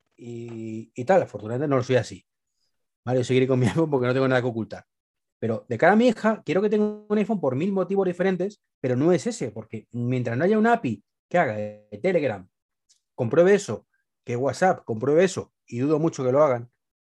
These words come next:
aunque sería maravilloso, dudo mucho que ocurra, pues no tiene ninguna utilidad fuera de Estados Unidos, que es donde utilizan mensajes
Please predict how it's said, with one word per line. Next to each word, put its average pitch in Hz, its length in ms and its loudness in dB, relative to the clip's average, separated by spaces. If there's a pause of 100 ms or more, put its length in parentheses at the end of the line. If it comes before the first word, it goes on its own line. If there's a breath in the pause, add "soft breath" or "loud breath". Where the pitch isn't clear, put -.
(880)
aunque 113 200 -12
sería 117 160 -4
maravilloso, 123 420 -2
dudo 131 200 0
mucho 131 200 -2
que 120 60 -4
ocurra, 139 420 -2 (460)
pues 127 180 -2
no 156 100 -2
tiene 190 200 4
ninguna 170 180 4
utilidad 185 320 2
fuera 156 200 -2
de 185 40 -2
Estados 185 220 -6
Unidos, 202 260 -4
que 180 120 -2
es - 20 4
donde 208 140 2
utilizan 196 360 0
mensajes 190 720 0